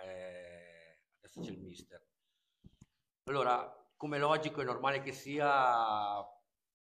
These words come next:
abbiamo fatto, insieme al direttore, abbiamo fatto diversi, diversi colloqui con,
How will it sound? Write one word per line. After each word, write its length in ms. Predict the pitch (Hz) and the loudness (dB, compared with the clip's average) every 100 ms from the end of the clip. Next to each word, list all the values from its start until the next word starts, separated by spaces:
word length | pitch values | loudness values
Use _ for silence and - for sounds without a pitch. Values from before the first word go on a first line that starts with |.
| _ _ - - | _ _ -16 -16
abbiamo 340 | - 104 113 110 | -14 -10 -6 -6
fatto, 1400 | - 107 - 113 107 104 101 98 98 95 95 90 92 90 | -2 -4 -4 -6 -4 -4 -6 -6 -8 -8 -10 -10 -12 -14
insieme 300 | 95 113 104 | -14 -14 -14
al 60 | 101 | -14
direttore, 800 | 98 98 - 127 117 95 - _ _ _ _ _ | -18 -18 -10 -6 -6 -8 -14 _ _ _ _ _
abbiamo 220 | 110 104 | -12 -10
fatto 1000 | - 104 - 104 104 101 95 95 92 92 92 | -6 -8 -8 -10 -8 -8 -10 -10 -12 -12 -14
diversi, 1400 | 98 98 95 - 101 95 92 92 90 87 87 87 87 87 | -14 -16 -16 -20 -16 -16 -16 -16 -16 -16 -16 -16 -18 -20
diversi 320 | 95 95 - | -18 -18 -18
colloqui 560 | - 98 110 82 - - | -14 -4 -2 -4 -8 -20
con, 680 | - 90 92 87 85 87 | -20 -18 -18 -20 -20 -20